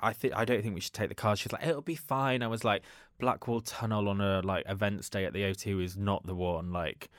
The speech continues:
you can be in there for hours." And I had Jess's dresses, and then someone messaged me being like,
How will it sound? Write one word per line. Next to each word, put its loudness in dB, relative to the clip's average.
you 4
can 2
be 4
in 2
there -2
for -8
hours." 2
And 2
I 4
had 0
Jess's 0
dresses, -2
and 2
then 2
someone 0
messaged -2
me 0
being -2
like, -2